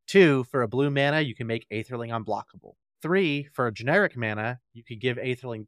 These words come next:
plus one, minus one until the end of turn. And the last one, for one generic mana, you can give it minus one, plus one until end of turn.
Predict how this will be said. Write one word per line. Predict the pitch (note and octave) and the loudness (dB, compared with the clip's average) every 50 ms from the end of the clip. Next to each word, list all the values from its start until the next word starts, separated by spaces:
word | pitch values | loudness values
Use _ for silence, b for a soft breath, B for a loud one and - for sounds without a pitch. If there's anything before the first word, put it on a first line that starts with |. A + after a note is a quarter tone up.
| _ _ - | _ _ -6
plus | E3 F#3 - - - | -4 -4 -4 -6 -8
one, | D#3+ D#3+ D#3+ D3+ C3+ | -6 -4 -4 -4 -4
minus | B2+ B2+ B2+ A#2 G#2 - - | -4 -4 -4 -4 -6 -8 -10
one | A#2 G#2+ G#2 | -10 -10 -10
until | G#2 G#2 - - A#2+ A2+ A2+ | -10 -12 -12 -12 -10 -10 -10
the | A#2 A#2+ G2 | -10 -10 -10
end | A2+ A2 | -10 -10
of | A2 - | -12 -14
turn. | _ - G2+ - - _ _ _ _ _ _ _ _ _ _ _ - | _ -14 -14 -14 -14 _ _ _ _ _ _ _ _ _ _ _ -4
And | A#2+ A#2 A2+ A2 A2 A2 A2 A#2 A#2 _ _ _ _ _ - | 0 0 0 0 0 -2 -4 -8 -12 _ _ _ _ _ -14
the | G#2+ | -8
last | A#2 C#3+ E3 D#3+ - - - | -4 -2 -2 -2 -4 -6 -6
one, | F3 E3+ F3 E3+ | -4 -4 -4 -4
for | D#3+ - B2+ G#2+ | -4 -6 -6 -6
one | G#2 G#2+ B2+ C#3+ C#3+ C3 | -4 -2 -2 -2 -2 -2
generic | - D3 C#3+ C3+ C3+ - | -4 -2 -2 -2 -2 -2
mana, | - C#3+ C#3 C#3 C3+ | -4 -6 -4 -4 -4
you | C3+ A#2+ A2+ G#2 | -4 -6 -8 -12
can | - A#2+ A2+ | -14 -12 -10
give | A2 A#2 G#2+ | -8 -8 -8
it | A#2 - G#2+ | -8 -12 -12
minus | G2 G2+ G#2 G#2 G2+ G#2 - - | -10 -10 -8 -8 -8 -10 -12 -10
one, | - C3+ C3 C3 | -10 -8 -8 -10
plus | B2 _ - G#3 G3+ - - - | -8 _ -2 -2 -2 -2 -4 -8
one | B2 A2 G2+ | -6 -6 -6
until | G2 F#2+ - G#2+ G2+ G2 | -6 -8 -10 -12 -12 -12
end | F#2+ F2+ | -12 -14
of | C#2+ - - | -16 -16 -16
turn. | - D2 - | -16 -16 -16